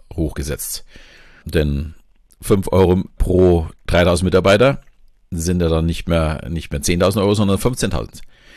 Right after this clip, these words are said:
Das hört sich schon mal ganz anders an und ist bei den Kosten für einen Mitarbeiter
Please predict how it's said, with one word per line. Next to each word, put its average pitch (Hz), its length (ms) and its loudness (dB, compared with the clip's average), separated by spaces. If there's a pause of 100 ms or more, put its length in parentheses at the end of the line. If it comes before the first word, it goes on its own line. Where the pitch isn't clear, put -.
(260)
Das - 200 0
hört 85 120 4
sich 90 100 -2
schon 98 100 2
mal 87 80 2
ganz 87 180 -2
anders 107 300 -4
an - 180 -12 (320)
und 98 140 -2
ist 95 120 -2
bei 85 100 0
den 71 180 -6
Kosten 135 420 -4
für - 240 -10
einen 73 220 -8
Mitarbeiter 90 600 0